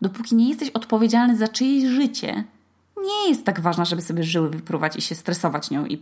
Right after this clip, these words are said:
i po nocach nie spać. No bo to, to jest tylko praca i to jest w ogóle coś, co mi powtarzał mój pierwszy szef w agencji reklamowej, wspaniały troll Pastuszka. On mówił, „To tylko praca”.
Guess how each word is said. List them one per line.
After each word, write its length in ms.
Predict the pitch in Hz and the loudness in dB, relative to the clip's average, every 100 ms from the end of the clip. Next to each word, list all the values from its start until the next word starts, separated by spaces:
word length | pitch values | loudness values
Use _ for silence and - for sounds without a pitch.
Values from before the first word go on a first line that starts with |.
| - | -10
i 80 | 165 | -8
po 140 | 175 | -4
nocach 300 | 147 - - | -4 -4 -10
nie 100 | 151 | -10
spać. 360 | - - - - _ _ _ _ _ _ _ - | -10 -14 -16 -20 _ _ _ _ _ _ _ -2
No 100 | 277 | 0
bo 280 | 311 - - - _ _ _ _ _ _ - | 2 -2 -6 -20 _ _ _ _ _ _ -6
to, 140 | 302 | -6
to 160 | - 330 | -4 -4
jest 300 | 330 - - | -4 -8 0
tylko 320 | 294 226 262 | 2 4 4
praca 480 | 302 349 320 - 175 | 2 2 2 0 -6
i 100 | 165 | -4
to 140 | - | -4
jest 100 | 302 | -4
w 40 | 330 | 0
ogóle 180 | 294 | 0
coś, 200 | 277 240 | 0 -2
co 120 | 233 269 | 2 2
mi 80 | |
powtarzał 380 | 277 285 208 214 | 2 0 0 2
mój 120 | 247 | 2
pierwszy 340 | 247 165 165 269 | 2 -2 -2 -2
szef 280 | - 440 427 | 0 0 0
w 140 | - | -4
agencji 340 | 175 165 165 | -2 0 -2
reklamowej, 480 | 160 160 156 147 135 - - - | -4 -2 -2 0 -4 -8 -18 -18
wspaniały 440 | - 202 208 196 | -2 2 4 2
troll 200 | 190 175 | 2 -2
Pastuszka. 540 | 175 170 - 156 - - - - - | -2 -6 -6 -6 -4 -6 -8 -8 2
On 120 | 233 | 4
mówił, 240 | 240 254 247 - - | 4 2 -2 -6 -4
„To 80 | |
tylko 360 | 302 190 160 - | 0 2 4 2
praca”. 480 | 359 294 - - | 4 2 2 -4